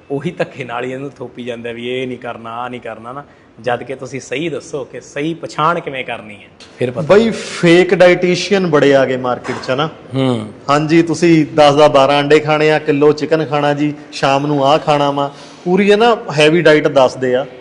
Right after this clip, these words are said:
Speaker 2: ਤੇ ਬਿਨਾਂ ਲਾਇਸੈਂਸ ਤੋਂ ਆ ਜਿਹੜਾ ਉਹ ਡਾਈਟਾਂ ਦੇ ਰਹੇ ਆ ਇੱਦਾਂ।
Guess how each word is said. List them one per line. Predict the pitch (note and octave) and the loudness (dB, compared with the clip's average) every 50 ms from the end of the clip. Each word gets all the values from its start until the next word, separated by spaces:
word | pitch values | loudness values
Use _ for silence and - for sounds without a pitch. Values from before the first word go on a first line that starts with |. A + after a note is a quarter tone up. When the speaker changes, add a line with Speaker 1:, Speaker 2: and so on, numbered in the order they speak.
| - - - - - - - - - | -20 -20 -20 -20 -20 -20 -18 -8 0
Speaker 2:
ਤੇ | E3+ D#3 | 0 0
ਬਿਨਾਂ | D3 C3 C#3 E3 E3+ G3 G3 | 2 2 2 2 4 4 6
ਲਾਇਸੈਂਸ | F#3 E3+ D#3+ D#3 D3+ - - G3 F3+ E3 - | 6 6 6 4 4 2 0 -2 -2 -2 -4
ਤੋਂ | - - F#3 E3+ E3 E3 | -4 -2 0 2 2 2
ਆ | D#3+ | 2
ਜਿਹੜਾ | C#3+ D3 E3 E3+ D#3+ D#3 D#3+ E3 - | 2 2 2 4 4 2 2 0 -4
ਉਹ | - F#3 | -4 0
ਡਾਈਟਾਂ | D#3 D3+ C#3+ C#3+ C3+ C#3 D3 C#3+ | 4 4 4 4 4 2 0 0
ਦੇ | C3+ C3 B2 B2 | 2 0 -2 -2
ਰਹੇ | B2 B2+ C#3 | -2 -2 0
ਆ | C3+ | 0
ਇੱਦਾਂ। | B2 A2+ G#2+ A2+ A2 | -2 -2 -4 -12 -14